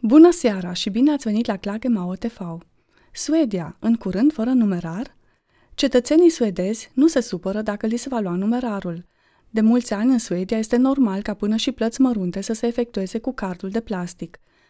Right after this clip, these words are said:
De aceea, mai ales generația tânără nu va simți lipsa banilor lichizi. Dar acest lucru este periculos pentru că oamenii nu pot estima urmările unei astfel de decizii. Suedezii vor fi supravegheați astfel permanent de ochiul vigilent al răspunzătorilor de bani.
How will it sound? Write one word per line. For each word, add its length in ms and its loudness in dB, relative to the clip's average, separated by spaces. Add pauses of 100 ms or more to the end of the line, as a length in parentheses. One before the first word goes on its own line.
De 120 -4
aceea, 380 -2
mai 160 -2
ales 240 -6
generația 500 -6
tânără 420 -6 (260)
nu 120 2
va 120 2
simți 340 -4
lipsa 300 -6
banilor 480 -6
lichizi. 460 -8 (380)
Dar 140 -4
acest 320 -4
lucru 280 -2
este 220 -4
periculos 680 -6
pentru 260 -8
că 120 -6
oamenii 400 -2
nu 160 4
pot 220 -2
estima 540 -6
urmările 540 0
unei 200 -4
astfel 280 -8
de 100 -6
decizii. 640 -6 (560)
Suedezii 640 -2
vor 140 -4
fi 120 -6
supravegheați 760 -6
astfel 380 -6
permanent 680 -2
de 240 -4
ochiul 280 -2
vigilent 600 -2
al 220 -6
răspunzătorilor 880 -4
de 100 -2
bani. 420 -4